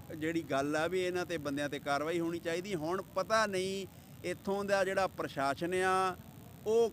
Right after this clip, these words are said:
ਕਿਹੜੀ ਗੱਲ ਦਾ ਦਬਾਅ ਆ, ਕਿਹੜੀ ਗੱਲ ਦਾ ਉਹਨਾਂ ਦਾ ਲੈਣ ਦੇਣ ਆ, ਕੀ ਗੱਲ ਆ, ਉਹ ਹਜੇ ਤੱਕ ਕਾਰਵਾਈ ਨਹੀਂ ਕਰਦੇ। ਦੂਜੀ ਗੱਲ ਆ ਜਾਂਦੀ ਆ ਸਰਕਾਰ ਦੀ। ਸਰਕਾਰ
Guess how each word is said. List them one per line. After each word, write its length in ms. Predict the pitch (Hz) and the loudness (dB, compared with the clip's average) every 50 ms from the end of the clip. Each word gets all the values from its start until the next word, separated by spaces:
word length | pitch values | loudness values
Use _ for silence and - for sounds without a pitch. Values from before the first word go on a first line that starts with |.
| - - - | -2 -8 -4
ਕਿਹੜੀ 380 | 202 220 240 254 269 262 247 | 0 0 0 2 0 0 2
ਗੱਲ 260 | 190 196 190 180 180 | 4 4 4 4 4
ਦਾ 160 | 165 170 170 160 | 4 4 4 4
ਦਬਾਅ 460 | 143 135 123 123 120 123 135 143 156 | 4 2 2 2 2 4 4 4 6
ਆ, 360 | 170 175 180 185 185 185 180 | 6 6 6 6 4 4 2
ਕਿਹੜੀ 580 | 180 - - - 202 208 226 226 247 247 208 180 | -2 -8 -10 -4 -2 -2 0 0 -2 -4 2 4
ਗੱਲ 180 | 190 180 175 170 | 4 4 4 4
ਦਾ 100 | 175 170 | 2 2
ਉਹਨਾਂ 220 | 175 175 175 170 | 2 2 0 2
ਦਾ 140 | 170 170 156 | 4 2 2
ਲੈਣ 420 | 143 127 120 120 127 135 143 156 | 2 0 0 0 0 0 0 0
ਦੇਣ 280 | 151 170 180 185 180 185 | 0 0 0 0 0 0
ਆ, 180 | 190 196 196 196 | 0 0 0 -2
ਕੀ 580 | - - - - 196 214 220 240 254 262 208 | -4 -10 -14 -10 -6 -2 2 2 2 4 6
ਗੱਲ 220 | 202 175 151 151 160 | 6 6 8 8 8
ਆ, 300 | 170 175 175 160 147 - - - - - - - | 8 10 8 6 4 -2 -6 -14 -20 -20 -12 -6
ਉਹ 140 | 208 220 170 | -4 -2 -2
ਹਜੇ 200 | 165 160 165 165 | -2 -2 -2 -2
ਤੱਕ 180 | - 180 175 - - - | -2 -4 -6 -6 -2 -2
ਕਾਰਵਾਈ 400 | 170 165 160 160 160 160 165 160 | 0 2 2 2 2 0 0 0
ਨਹੀਂ 120 | 156 143 | 0 -2
ਕਰਦੇ। 380 | 143 139 123 117 107 120 120 117 | -2 -4 -6 -6 -6 -6 -6 -6
ਦੂਜੀ 460 | 117 135 165 196 175 175 226 214 202 | -2 -2 -2 -2 -2 -4 -4 0 2
ਗੱਲ 180 | 214 202 196 | 2 4 4
ਆ 80 | 196 190 | 2 2
ਜਾਂਦੀ 340 | 180 185 185 185 185 190 196 | 2 0 -2 -2 -2 -2 -2
ਆ 100 | 202 185 | -2 -2
ਸਰਕਾਰ 560 | - - 175 156 - - 143 131 127 123 127 | -2 -6 -6 -6 -4 -2 0 0 0 0 -2
ਦੀ। 200 | 117 120 113 - - - - - - - - - - - | -4 -6 -8 -8 -10 -16 -18 -18 -18 -18 -18 -18 -18 -16
ਸਰਕਾਰ 1040 | - - - 190 180 175 - - 175 170 170 175 185 190 202 202 208 214 214 208 | -14 -8 0 0 0 0 0 0 2 4 6 6 6 6 8 8 8 8 6 6